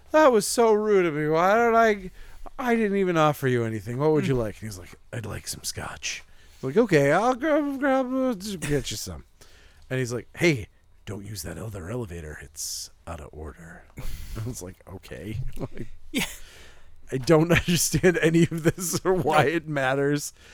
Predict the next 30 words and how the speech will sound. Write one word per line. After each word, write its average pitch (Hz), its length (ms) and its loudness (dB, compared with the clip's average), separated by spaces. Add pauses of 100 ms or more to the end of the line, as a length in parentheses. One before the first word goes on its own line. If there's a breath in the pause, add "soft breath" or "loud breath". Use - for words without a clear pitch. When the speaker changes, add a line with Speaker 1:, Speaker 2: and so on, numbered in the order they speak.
(240 loud breath)
Speaker 2:
It 160 100 -4
Speaker 1:
Uh, 135 40 4
Speaker 2:
doesn't. 123 340 2
They, 139 140 -2
they 147 180 -4
spend 196 180 -4
a 180 60 -4
lot 190 140 -2
of 202 60 -10
time 180 200 -2
on 156 100 -2
the 139 60 -4
broken 139 320 -4
elevator. 110 500 -6
And 107 160 -10
Speaker 1:
I 143 40 4
Speaker 2:
there's 151 100 2
Speaker 1:
mean, 156 80 8
Speaker 2:
no 147 160 4
Speaker 1:
because 151 420 6
of 135 120 4
the 135 200 0
elevator, 139 480 4
because 135 280 -4
there's 127 180 2
an 123 100 -2
elevator 120 540 0
shaft - 440 -4
death 113 360 -2
and, 120 440 -8